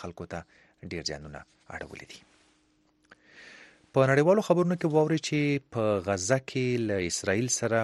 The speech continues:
په پوله په ګڼ شمیر ځوانان د ماښام نه تر سهاره پایپي بمونه او شورشورۍ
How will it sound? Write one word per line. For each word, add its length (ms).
په 160
پوله 260
په 60
ګڼ 140
شمیر 320
ځوانان 440
د 140
ماښام 480
نه 60
تر 140
سهاره 460
پایپي 320
بمونه 320
او 60
شورشورۍ 520